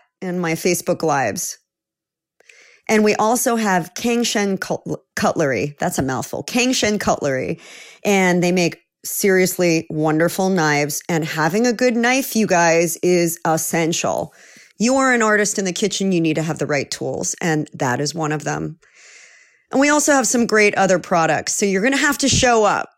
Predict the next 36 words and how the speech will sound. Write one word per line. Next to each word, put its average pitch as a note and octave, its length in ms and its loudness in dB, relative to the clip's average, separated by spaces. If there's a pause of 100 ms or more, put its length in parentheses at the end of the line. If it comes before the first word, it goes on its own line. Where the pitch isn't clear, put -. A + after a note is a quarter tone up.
(160)
Come B3 400 -2
to A#3 260 0
a G#3+ 120 4
book F3 260 -2
signing. C3 400 -2
Come G#3 280 0
say F#3+ 220 2
hi. D3 280 -2
I'd E3+ 120 -8
love G#3+ 260 0
to G3 120 -8
personalize F#3 560 -2
a F3 60 0
book F3 220 -4
for F3+ 300 -4
you A#3+ 340 0 (720)
and G3 600 2 (160)
get G#3+ 160 -2
to A#3+ 140 -4
meet A3+ 280 -2
you B3+ 120 0
and A#3 200 -2
answer A3 360 -2
any A3 200 -2
questions G#3+ 500 -4
that F3+ 120 -2
you F#3 100 -4
might F3+ 200 -2
have. D#3+ 280 -4
And E3 220 -6
every G#3 380 -2
book G#3 240 -4
stop E3+ 340 -2
is D#3+ 140 -4
a D#3+ 40 -8
party. C#3+ 520 -8